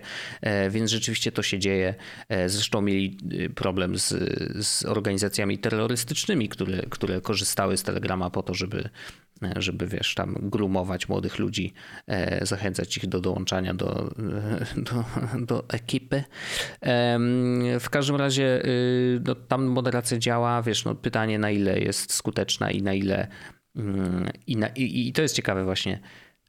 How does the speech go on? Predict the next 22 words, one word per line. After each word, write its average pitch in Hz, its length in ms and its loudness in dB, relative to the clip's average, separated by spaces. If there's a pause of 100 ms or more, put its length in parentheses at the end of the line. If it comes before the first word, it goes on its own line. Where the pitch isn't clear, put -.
(120)
na 107 120 0
ile, 156 580 2 (100)
y, 101 320 2 (300)
osoby 151 340 2
tego 135 220 2
typu, 131 380 -2
które 107 240 -2
potrzebują 117 960 2
jakby 104 220 0
miejsca, 104 560 2
żeby 98 200 0
tam, 95 240 0
wiesz, 95 380 0
wylewać 104 460 2
żółć, 104 500 0
o, 117 120 0
potrzebują 120 760 0 (380)
publicznych 131 760 0
miejsc, - 600 -2 (220)
nie? 135 200 2
No 151 80 0
bo 117 240 2